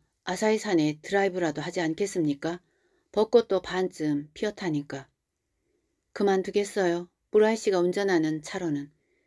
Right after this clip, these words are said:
아직까지 당신하고 함께 죽고 싶은 생각은 없으니까요. 다스코가 싫다면 어떠세요, 부인은? 전 꽃놀이 같은 건 꽤 오랫동안 한 적이 없어요. 거절이라고도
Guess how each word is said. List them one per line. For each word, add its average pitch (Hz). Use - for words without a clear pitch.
아직까지 180
당신하고 185
함께 175
죽고 -
싶은 175
생각은 165
없으니까요. 151
다스코가 202
싫다면 180
어떠세요, 196
부인은? 202
전 202
꽃놀이 262
같은 180
건 160
꽤 233
오랫동안 165
한 240
적이 220
없어요. 151
거절이라고도 175